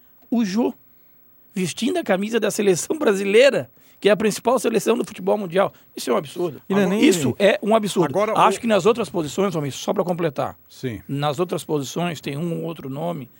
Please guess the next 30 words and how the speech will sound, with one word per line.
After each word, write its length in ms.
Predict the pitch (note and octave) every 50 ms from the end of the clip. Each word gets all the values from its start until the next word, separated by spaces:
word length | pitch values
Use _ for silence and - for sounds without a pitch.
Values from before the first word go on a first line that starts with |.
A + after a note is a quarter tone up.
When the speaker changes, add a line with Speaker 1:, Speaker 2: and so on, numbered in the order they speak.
| _ _ _ _ _ _
Speaker 1:
que 120 | - - -
eu 140 | C#3+ C3+ D3+
acho 240 | D#3 D3+ - -
que 80 | - -
o 40 | C#3+
Filipão 560 | - D3 C3 B2 B2+ - D3+ D3+ D3+ D3 C3 _ _ _ _ _ _ _ _
poderia 380 | - D3+ C3+ C#3+ C3 C#3+ D3 D3
mexer, 400 | C#3 C3 A2+ - - E3 D#3+ D3
enfim, 400 | C3+ C#3+ C3+ - - C#3 A2+ G#2
aí 240 | - - A2 B2+ C#3
é 40 | C#3+
parte 400 | C3+ _ _ - D3 C3 - -
da 80 | C#3 C#3
cabeça 360 | - C#3 C3 C3+ - - -
dele. 220 | C3 B2 G#2 G2 - _ _ _ _ - _ _ -
Mas 220 | - D3 D#3+ C#3+
do 100 | C#3 E3+
meio 300 | D3+ C#3 C#3+ F3+ A#3+ C4
pra 160 | - F#3+ D#3
frente, 500 | - - D3+ D#3 E3 F#3+ - - - - _ - _ _ _ _ _ _ _ _ -
e 100 | - -
se 140 | - -
ele 180 | G#4 D#4 A#3 G#3+
olha 360 | A3 A#3+ C#4 B3+ A3 F#3 C3+ -
e 100 | - F3+
vê 160 | F3 F#3+ A3
ali 160 | G#3+ G#3 A#3+
o 40 | B3+
Ronaldinho 420 | G#3 G#3+ A3+ A3 G#3+ G3+ A3 A#3 A3
Gaúcho 460 | A3+ A3+ A#3 A3+ - - - -